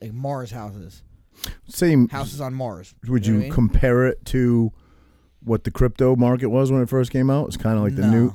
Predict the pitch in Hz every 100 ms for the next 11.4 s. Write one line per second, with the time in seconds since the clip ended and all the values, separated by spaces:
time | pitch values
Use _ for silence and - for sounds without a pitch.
0 | - 101 117 120 117 110 98 98 - 104
1 | 107 117 107 - 113 104 _ _ - 127
2 | 120 117 113 110 110 107 123 110 101 98
3 | 98 92 113 104 92 76 - - - 98
4 | 82 76 71 71 - - - _ _ 101
5 | 127 123 95 101 - 92 104 151 - -
6 | 95 90 - - _ 95 104 101 98 98
7 | 107 113 135 220 220 185 196 175 160 151
8 | 131 - - 117 127 143 147 - 170 196
9 | 247 190 117 143 135 - 87 85 73 -
10 | - - - 135 156 233 120 123 120 -
11 | 165 110 117